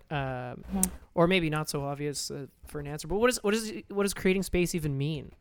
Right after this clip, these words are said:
Speaker 1: Like, what does that mean to you? Like, to have a space,
Speaker 2: Yeah.
Speaker 1: space, like, what does safe space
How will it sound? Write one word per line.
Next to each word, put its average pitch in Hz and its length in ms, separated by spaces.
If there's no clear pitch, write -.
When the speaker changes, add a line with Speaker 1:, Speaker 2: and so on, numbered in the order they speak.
Speaker 1:
Like, 151 60
what 165 60
does 180 80
that 214 100
mean 165 280
to 147 120
you? 123 160
Like, 131 200
to 156 100
have 147 260
a 143 40
space, 151 300
Speaker 2:
Yeah. 139 380
Speaker 1:
space, 135 140
like, 147 80
what 156 60
does 151 100
safe 147 240
space - 420